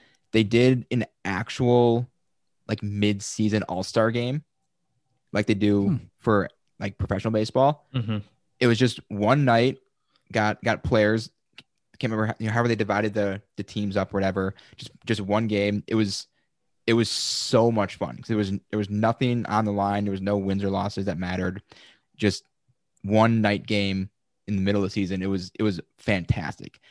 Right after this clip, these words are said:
Speaker 1: That's, like, the easiest home run idea for any sort of Little
Speaker 2: Yeah.
Speaker 1: League to do. I don't know why more don't, don't do that or why we only did it once. It was, it was awesome.
Speaker 2: That is awesome. We did not do that.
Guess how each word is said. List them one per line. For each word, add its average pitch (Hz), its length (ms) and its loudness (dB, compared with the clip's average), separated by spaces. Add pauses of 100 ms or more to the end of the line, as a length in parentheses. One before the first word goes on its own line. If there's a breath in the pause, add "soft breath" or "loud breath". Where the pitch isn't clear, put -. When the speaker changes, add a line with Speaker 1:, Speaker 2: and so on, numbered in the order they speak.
(140 soft breath)
Speaker 1:
That's, 120 320 0 (320)
like, 160 100 0
the 196 280 0
easiest 131 680 0 (120)
home 113 380 0
run 98 460 0 (560)
idea 95 580 -4 (580)
for 98 160 0
any 104 220 -2
sort 104 140 -2
of 98 60 -4
Little 127 180 2
Speaker 2:
Yeah. 107 100 -2
Speaker 1:
League 110 140 -6
to 95 80 -6
do. 85 60 -6
I 90 60 -4
don't 113 120 0
know 156 80 2
why 104 280 0
more 98 180 0
don't, 92 260 -6
don't 95 220 -4
do 98 140 -2
that 90 160 -6
or 95 60 -6
why 95 160 -4
we 101 80 0
only 98 120 0
did 95 80 -4
it - 80 -8
once. 85 420 -10
It - 80 -4
was, 101 240 -2 (220)
it - 60 -6
was 101 100 -2
awesome. - 460 -6 (640)
Speaker 2:
That 110 160 -6
is 110 160 -10
awesome. 120 500 -12 (1200)
We 120 80 -4
did 104 180 -10
not 95 220 -14
do 143 120 -6
that. 139 340 2